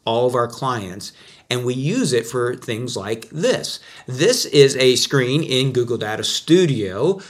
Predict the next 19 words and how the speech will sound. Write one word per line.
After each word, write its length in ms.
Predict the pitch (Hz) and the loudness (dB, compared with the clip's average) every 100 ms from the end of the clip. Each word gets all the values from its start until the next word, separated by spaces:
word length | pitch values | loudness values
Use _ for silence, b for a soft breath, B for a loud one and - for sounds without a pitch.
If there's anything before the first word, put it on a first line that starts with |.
| B | B
using 460 | 135 160 214 233 196 | 0 2 2 0 2
a 240 | 160 147 | 4 2
plugin 720 | - 170 185 156 101 104 139 143 | -2 -2 0 0 -4 -8 -8 -6
from 420 | - 131 131 123 | -2 0 -2 -6
Power 460 | - - 147 175 190 | -6 0 2 4 4
My 440 | 139 123 120 123 - | 4 2 0 -2 -4
Analytics. 840 | 117 117 117 113 107 90 - - - - B B | -6 -4 -2 -2 -4 -6 -10 -12 -12 -20 B B
So 220 | - 131 | -4 -2
we 320 | 117 143 208 | 0 0 -2
pay 720 | 214 - 156 120 104 127 185 185 b b b - | -6 0 2 4 2 0 -2 -8 b b b -4
to 360 | 135 131 131 | 0 2 0
be 340 | 127 113 117 120 | -2 -2 0 2
able 200 | 160 190 | 2 2
to 140 | 190 | 0
get 300 | 160 139 131 | -2 -2 0
this 200 | 127 113 | -4 -6
plugin, 960 | - - - 190 170 110 90 98 147 143 _ _ _ _ _ - | -10 -8 0 2 2 0 -8 -8 -8 -8 _ _ _ _ _ -6
this 220 | 135 131 | -4 -4
connector 1120 | - - 139 131 143 190 - 107 78 120 - | -8 -2 -2 0 -2 -2 -6 -8 -6 -6 -8